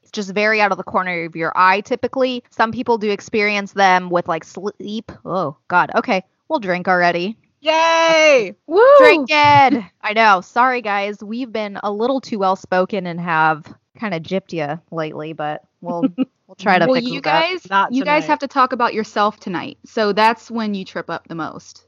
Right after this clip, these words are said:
Speaker 3: So
Speaker 1: True,
Speaker 3: we're
Speaker 1: true.
Speaker 3: gonna be shwasted by the end of this.
Speaker 2: <laughs> Shwasted.
Speaker 1: Yes. <laughs> Yes, because it's always awkward to talk about yourself.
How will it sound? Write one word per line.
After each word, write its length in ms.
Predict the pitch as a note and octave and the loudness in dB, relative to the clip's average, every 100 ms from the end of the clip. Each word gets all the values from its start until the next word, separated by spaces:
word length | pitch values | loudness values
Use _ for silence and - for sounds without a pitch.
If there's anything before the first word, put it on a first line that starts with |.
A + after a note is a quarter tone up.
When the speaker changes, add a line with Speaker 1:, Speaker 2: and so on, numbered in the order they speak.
| _ | _
Speaker 3:
So 340 | _ F3 B2+ - | _ -8 -8 -10
Speaker 1:
True, 460 | - A#3+ F#3+ D3+ F3 | 0 4 4 2 -4
Speaker 3:
we're 180 | F#3 A#3 | 2 4
Speaker 1:
true. 80 | B3 | 6
Speaker 3:
gonna 140 | C#4 | 4
be 120 | C4 C4+ | 2 0
shwasted 760 | - B3+ A3+ A3+ - G#3 F#3 | -2 0 0 0 -2 -4 -4
by 160 | F3+ F#3 | -4 -6
the 100 | F3+ | -8
end 160 | E3+ | -10
of 100 | - | -12
this. 260 | F3+ - E3+ | -14 -14 -10
Speaker 2:
<laughs> 280 | A3+ - - | -12 -14 -20
Shwasted. 1120 | - - C#4 D#4+ E4 F3 F3 G3+ C4 B3+ B3+ C#4+ | -20 -16 -14 -10 -10 -10 -8 -8 -8 -12 -6 -4
Speaker 1:
Yes. 80 | - | -4
<laughs> 640 | - - - _ _ _ | -10 -20 -20 _ _ _
Yes, 460 | G#3 G#3 G3 C3 - | -6 0 2 0 -6
because 720 | G3 G#3 F3 E3 D#3 E3 _ _ _ | -8 -4 -2 -2 -4 -10 _ _ _
it's 160 | G#3+ G#3+ | -6 0
always 220 | F#3 F3 | 2 2
awkward 220 | D3+ - | -2 -4
to 40 | E3 | -12
talk 100 | D#3+ | -10
about 120 | D3+ C3 | -8 -8
yourself. 260 | - D#3+ | -8 -10